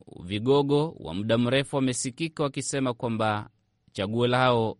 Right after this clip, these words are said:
ni Yoweri Kaguta Museveni katika uchaguzi wa mwaka elfu mbili ishirini na sita. Kwa Undani hii leo tunaangazia hatua ya Rais Paul Kagame kugombea urais nchini Rwanda na hatua ya Rais Yoweri Museveni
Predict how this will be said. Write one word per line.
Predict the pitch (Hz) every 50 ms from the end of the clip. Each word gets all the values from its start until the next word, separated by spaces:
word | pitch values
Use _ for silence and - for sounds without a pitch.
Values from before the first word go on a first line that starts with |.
| _ -
ni | - 90 95 101 104 107 107 107
Yoweri | 107 107 110 113 113 113 107 104 104 98
Kaguta | - - 107 98 107 113 117 104 - 107 95
Museveni | 95 92 - - 95 95 107 113 120 120 117
katika | 110 110 107 98 107
uchaguzi | 107 107 - 107 104 117 123 127 117 110
wa | 110 107
mwaka | 107 113 117 113 113 - 107
elfu | 95 95 95 - 95
mbili | 98 95 104 104 101 92
ishirini | 90 - - 85 - - 76
na | - -
sita. | - - - - - - - - _ _ _ _ _ _ - _ - _ _ _ _ _ -
Kwa | - 165
Undani | 180 180 185 196 220 226 214 190 - -
hii | - 160 160 156
leo | 156 160 170 175 180 180
tunaangazia | - 160 160 151 147 139 147 143 147 156 160 147 127 113
hatua | 101 120 127 120 - 160 147 123 110 113 143 127
ya | - 101 95 92 90 87
Rais | 90 104 107 110 - -
Paul | - 127 131 131
Kagame | 117 - 120 117 120 131 139 143 143 135 135 131 - _ _ -
kugombea | 101 98 107 113 117 120 127 131 127
urais | 120 123 123 127 131 127 -
nchini | 135 127 120 - 127 123 127
Rwanda | 123 127 139 143 147 139 135
na | 139 147
hatua | 139 143 143 - - 175 151
ya | 120
Rais | 107 104 101 101 101 - -
Yoweri | 98 98 104 107 107 104 101
Museveni | 101 98 - 107 98 95 110 110 110 107 101 98 95